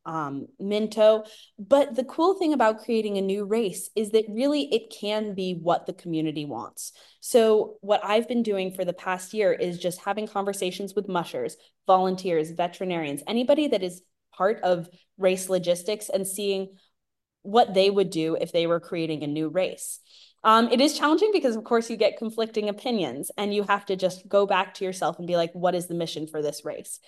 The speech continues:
My mission for this race is fun first and inspiration to love the lifestyle. So anything that I can do that, uh, encourages people to keep plugging away at this lifestyle and to have fun and enjoy being with their dogs is what this race is all about.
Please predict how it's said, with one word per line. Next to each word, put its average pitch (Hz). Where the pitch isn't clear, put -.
My 202
mission 226
for 226
this 214
race 202
is 175
fun 196
first 180
and 170
inspiration 165
to 160
love 143
the 143
lifestyle. 117
So -
anything 277
that 247
I 202
can 196
do 175
that, 156
uh, 151
encourages 233
people -
to 180
keep 208
plugging 226
away 196
at 190
this 185
lifestyle 165
and 156
to 170
have 190
fun 165
and 165
enjoy 180
being 175
with 160
their 151
dogs 151
is 175
what -
this -
race 135
is 123
all 92
about. 104